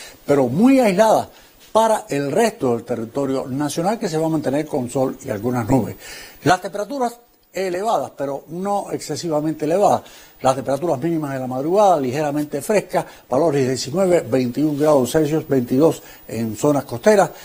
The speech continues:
mientras que habrá máximas de veintinueve hasta treinta y un grados Celsius.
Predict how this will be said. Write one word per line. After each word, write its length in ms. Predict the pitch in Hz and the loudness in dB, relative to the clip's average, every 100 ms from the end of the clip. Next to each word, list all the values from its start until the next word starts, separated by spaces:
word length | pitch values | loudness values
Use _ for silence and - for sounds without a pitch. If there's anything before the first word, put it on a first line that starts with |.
| - - | -20 -2
mientras 360 | 143 185 160 - | 0 2 -2 0
que 260 | 180 185 - | 0 0 0
habrá 320 | 127 151 143 | 2 2 0
máximas 640 | 143 190 - 190 175 165 - - - | 2 0 0 0 0 0 -6 -20 -10
de 460 | 107 107 170 180 - | -2 4 4 2 -8
veintinueve 920 | 113 147 147 147 160 247 262 254 254 - | -2 0 2 0 2 6 6 4 0 -4
hasta 440 | 156 160 - 147 147 | 0 0 -2 -6 -4
treinta 520 | 160 156 147 139 147 | -2 -2 -4 -4 0
y 60 | |
un 280 | 233 285 262 - - - - - | 2 2 0 -8 -20 -20 -16 -8
grados 720 | 113 104 151 180 190 185 - | -8 -2 2 4 4 0 0
Celsius. 500 | 131 - - - | -2 -2 -12 -14